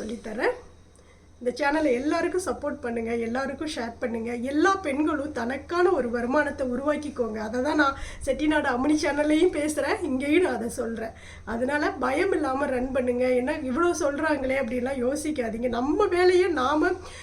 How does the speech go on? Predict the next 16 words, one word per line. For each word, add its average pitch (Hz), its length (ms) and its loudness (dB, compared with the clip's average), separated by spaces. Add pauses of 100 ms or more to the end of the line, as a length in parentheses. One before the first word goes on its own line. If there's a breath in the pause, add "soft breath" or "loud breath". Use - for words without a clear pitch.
(160 loud breath)
அ, 240 240 0
ஹானஸ்டா 349 680 4
ரொம்ப 269 300 2
தைரியமா 302 640 0
நான் 254 180 0
இதுதான் 247 380 -2
பண்றேன் 302 400 0
அப்படிங்கிறத 262 640 -2
ரொம்ப 262 220 -4
தைரியமா 302 580 0
கொடுத்தோம்னா 254 380 -2
நம்ம 240 180 -2
எதுக்குமே 285 500 -4
பயப்பட 226 400 -2
தேவையில்லை. 220 460 -6
ஓகேவா? 247 500 -2